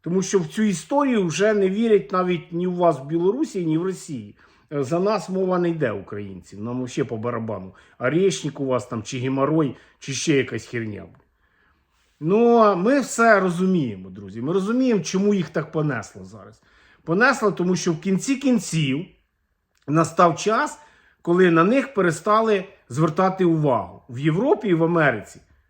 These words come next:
В кінці кінців. Тож на них постійно звертали увагу. Постійно намагалися з ними про щось домовитися.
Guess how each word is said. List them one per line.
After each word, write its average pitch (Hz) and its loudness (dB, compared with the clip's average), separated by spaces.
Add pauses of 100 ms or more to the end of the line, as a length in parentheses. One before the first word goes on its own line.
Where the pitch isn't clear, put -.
(140)
В - -20
кінці 160 0
кінців. 196 -4
Тож 127 -8
на 165 0
них 233 0
постійно 233 0
звертали 185 0
увагу. 131 -2 (440)
Постійно 269 2
намагалися 208 4
з 151 -2
ними 202 6
про 185 -2
щось 175 -2
домовитися. 156 2